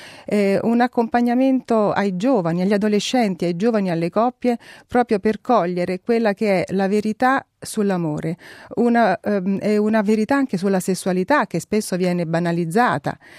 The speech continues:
e ci rendiamo conto oggi come anche le statistiche lo annuncino,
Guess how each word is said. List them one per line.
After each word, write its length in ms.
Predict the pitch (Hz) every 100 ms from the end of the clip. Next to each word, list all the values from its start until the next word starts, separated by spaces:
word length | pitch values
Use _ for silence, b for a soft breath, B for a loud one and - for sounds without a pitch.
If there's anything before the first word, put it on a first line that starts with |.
| B
e 100 | 185
ci 140 | -
rendiamo 400 | 196 190 196 185
conto 400 | 180 226 240 214
oggi 400 | 180 202 220 175
come 320 | 170 185 185 180
anche 300 | 185 190 180
le 100 | 175
statistiche 760 | - 170 247 214 - 175 170
lo 260 | 165 170 170
annuncino, 760 | 170 185 226 180 - 180 202